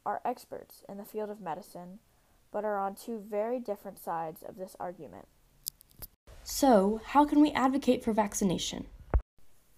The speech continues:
Speaker 1: We can start by using evidence and credible information to highlight the potential consequences of not vaccinating.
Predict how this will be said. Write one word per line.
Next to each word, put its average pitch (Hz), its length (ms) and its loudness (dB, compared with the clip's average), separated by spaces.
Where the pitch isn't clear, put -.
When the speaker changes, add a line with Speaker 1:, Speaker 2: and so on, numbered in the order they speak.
Speaker 1:
We 285 120 -10
can 285 120 -10
start 311 540 -8
by 214 80 -10
using 202 340 -10
evidence 285 480 -10
and 202 120 -14
credible 294 440 -10
information 208 760 -14
to 226 100 -14
highlight 240 380 -8
the 202 60 -14
potential 233 440 -14
consequences 202 840 -14
of 196 160 -14
not 190 260 -10
vaccinating. 165 680 -14